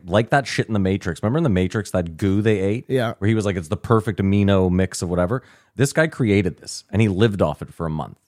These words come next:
Speaker 1: He didn't eat anything else. He just drank water and lived off this cum-like substance. It's not perfect, and it's a terrible way to be like, "Poor people should just live off this cum-like substance." But if something like that could be created,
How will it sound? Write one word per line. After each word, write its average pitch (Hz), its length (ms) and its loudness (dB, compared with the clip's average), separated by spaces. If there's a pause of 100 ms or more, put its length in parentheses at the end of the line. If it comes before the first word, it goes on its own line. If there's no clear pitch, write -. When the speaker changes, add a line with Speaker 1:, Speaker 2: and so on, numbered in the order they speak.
(120)
Speaker 1:
He 95 120 -4
didn't 95 240 -2
eat 104 200 -4
anything 107 420 0
else. 95 180 -2
He 98 80 -4
just 101 240 -4
drank 110 260 -2
water 90 380 2
and 92 140 -6
lived 92 200 0
off 92 200 0
this 90 140 -6
cum-like 104 760 0
substance. 87 680 -6 (1040)
It's 151 220 0
not 185 260 4
perfect, 117 500 0
and 101 120 0
it's 107 100 0
a 107 60 -4
terrible 123 480 2
way 98 200 4
to 92 80 0
be 92 120 -2
like, 85 200 -2
"Poor 107 240 0
people 95 240 -4
should 90 160 -8
just 85 140 -6
live 92 180 -2
off 90 140 -2
this 90 140 -8
cum-like 87 580 -2
substance." 90 480 -8
But - 180 -8 (460)
if 113 140 -2
something 156 240 0
like 143 160 2
that 98 240 2
could 92 100 -4
be 98 100 0
created, 87 640 -2